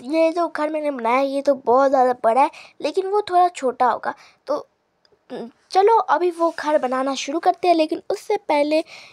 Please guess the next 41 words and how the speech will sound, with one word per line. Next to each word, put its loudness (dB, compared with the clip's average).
ये -2
गाय 0
जो -8
है, -6
मैं -2
का-, -2
कहाँ 2
से -4
आ 0
गई -8
मेरे -10
form, 2
chicken -4
form -2
में, -8
तो -2
अभी -2
इसको -2
मारते -4
हैं -4
और -10
इसे -12
भगाते -14
हैं। -18
चलो, -8
तो -4
guys, 2
हमने -4
वो -4
सब -2
काम 0
तो -4
कर 4
दिया 0
है, -2
अब -4
बस -4
यहाँ -6
से -12
निकलते -8
हैं। -4